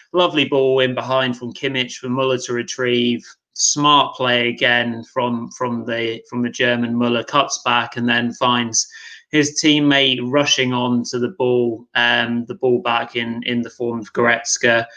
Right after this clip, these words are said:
uh, and it's a lovely finish, curls it, uh, perfectly inside the post with pace, no chance for Gulácsi, and that's one nil. Um, and again, obviously the, the player Goretzka is, is someone that you, Mark, I think really like, and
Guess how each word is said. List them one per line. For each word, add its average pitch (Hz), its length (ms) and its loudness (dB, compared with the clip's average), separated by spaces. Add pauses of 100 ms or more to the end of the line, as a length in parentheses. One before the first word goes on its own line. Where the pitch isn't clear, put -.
(300)
uh, 120 340 2
and 117 160 2
it's 113 140 -2
a 120 80 -2
lovely 120 280 2
finish, 120 360 2
curls 127 400 0
it, 117 220 0 (320)
uh, 117 240 4
perfectly 131 540 0
inside 117 380 0
the 98 60 -10
post 117 460 -4
with 147 260 4
pace, 113 480 -2
no 120 220 -2
chance - 400 -6
for 117 160 -4
Gulácsi, 127 720 0 (440)
and 131 100 -2
that's 135 220 0
one 135 220 4
nil. 147 340 4 (720)
Um, 127 460 4
and 131 360 -2
again, 131 480 -2
obviously 123 520 -4
the, 131 280 0
the - 60 -8
player 127 400 0
Goretzka 123 540 -2
is, - 320 -6
is 120 120 -8
someone 117 340 -6
that 117 260 -4 (160)
you, 123 240 -4
Mark, 117 340 -2
I - 20 -20
think 120 240 -4
really 120 280 -2
like, 120 380 0
and 117 260 -4